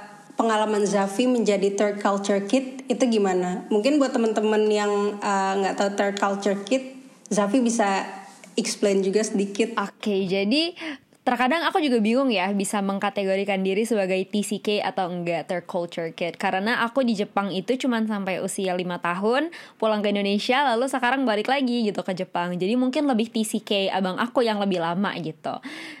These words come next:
Speaker 2: Nah, eh, buat teman-teman yang nggak tahu nih, T C K adalah anak-anak yang dimana paspor nasionalit-, nasional, eh, apa? Identitas eh, nasionalnya itu berbeda dengan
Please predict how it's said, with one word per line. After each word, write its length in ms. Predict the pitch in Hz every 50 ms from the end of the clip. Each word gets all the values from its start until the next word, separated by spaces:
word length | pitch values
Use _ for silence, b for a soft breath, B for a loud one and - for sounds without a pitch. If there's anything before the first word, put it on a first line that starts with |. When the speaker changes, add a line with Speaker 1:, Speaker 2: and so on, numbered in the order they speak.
| B
Speaker 2:
Nah, 320 | - 214 208 208 208 214 226 -
eh, 160 | - 208 202 202
buat 160 | 208 220 214
teman-teman 480 | 226 220 226 226 233 233 233 262 262
yang 160 | 269 247 240 220
nggak 160 | 202 190 190
tahu 160 | 202 226 247
nih, 160 | 269 294 294
T 160 | - 254 247
C 160 | 240 - 226 220
K 160 | - 269 262
adalah 480 | - 233 202 180 170 170 190 202 -
anak-anak 560 | - 214 208 214 - - 196 196 214 247 254 -
yang 160 | 262 226 220
dimana 640 | 214 208 196 190 185 170 165 165 180 220 262 302 302 B B B B B B B _
paspor 880 | - 240 240 233 - - - - _ - 247 254 277 311 330 320 311
nasionalit-, 800 | 311 302 277 269 - 254 226 220 220 220 214 214 208 208 214 - - _ _ _ _ - -
nasional, 880 | 220 226 220 - 240 214 214 208 214 208 208 208 208 208 208 208 - - -
eh, 160 | 214 220 214
apa? 240 | - 214 - - 403 - - B B B B B B
Identitas 1040 | 220 220 226 226 226 214 240 226 226 - 240 254 302 370 - - - - - B B B B B B B B B _ -
eh, 180 | 220 220 214 214
nasionalnya 880 | 214 220 220 - 226 214 208 196 190 185 185 185 190 202 220 262 294 302
itu 380 | - 226 220 214 - - 240 269
berbeda 560 | 233 226 214 202 190 190 196 196 226 240 247
dengan 560 | 214 202 190 185 190 214 240 262 277 294 302